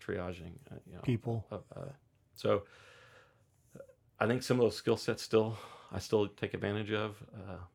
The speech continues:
Speaker 2: And you have that same situation where you have, like, people who you were with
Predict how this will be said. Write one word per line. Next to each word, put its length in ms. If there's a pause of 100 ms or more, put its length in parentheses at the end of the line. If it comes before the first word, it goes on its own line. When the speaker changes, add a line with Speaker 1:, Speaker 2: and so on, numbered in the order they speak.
(120)
Speaker 2:
And 160
you 60
have 140
that 180
same 320
situation 600
where 100
you 100
have, 240
like, 180
people 340
who 140
you 180
were 180 (120)
with 360